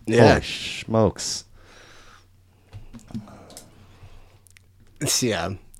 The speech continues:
Speaker 1: and it's not the remix like you might think that it's, like, some sort of club. It's just like,
Speaker 2: Cool.
Speaker 1: I can't even believe what just happened.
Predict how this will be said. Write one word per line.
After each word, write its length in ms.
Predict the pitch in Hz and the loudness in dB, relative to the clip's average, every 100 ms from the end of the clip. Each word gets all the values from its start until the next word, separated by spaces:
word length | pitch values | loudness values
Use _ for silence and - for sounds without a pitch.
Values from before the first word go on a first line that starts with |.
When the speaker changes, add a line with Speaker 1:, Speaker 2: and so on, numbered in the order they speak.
| - | -6
Speaker 1:
and 400 | 104 101 98 95 - - - - - - - | 0 0 0 -4 -14 -16 -16 -16 -20 -8 6
it's 240 | 147 - | 8 10
not 300 | 170 156 127 | 10 10 6
the 260 | - 135 127 | -4 -2 0
remix 460 | 120 127 120 113 - | 4 4 6 2 0
like 160 | 107 101 | -4 -2
you 180 | 107 | -4
might 220 | 104 101 90 | -2 -4 -6
think 220 | 107 101 | -8 -4
that 140 | 104 | -4
it's, 240 | 95 92 - | -6 -8 -8
like, 420 | 92 90 - - - - _ _ | -6 -8 -12 -16 -20 -20 _ _
some 280 | - - 95 | -14 -10 -10
sort 220 | - 90 | -10 -10
of 160 | 80 - | -12 -14
club. 380 | - 87 110 | -12 -8 -2
It's 220 | 120 123 - | 0 2 0
just 240 | 120 - | -2 -2
like, 300 | 110 98 - _ _ _ _ _ _ _ | -4 -6 -10 _ _ _ _ _ _ _
Speaker 2:
Cool. 220 | - 98 92 | 4 10 10
Speaker 1:
I 180 | 113 | 8
can't 340 | 139 - 107 104 | 0 -2 -2 0
even 240 | 104 104 | -2 -4
believe 520 | 104 110 113 101 107 113 | -4 -2 -2 -4 -14 -14
what 540 | 101 101 107 123 - 107 | -12 -8 -6 -6 -6 -10
just 400 | - 120 113 - | -4 -4 -4 -8
happened. 480 | 131 - 101 95 | -10 -8 -6 -8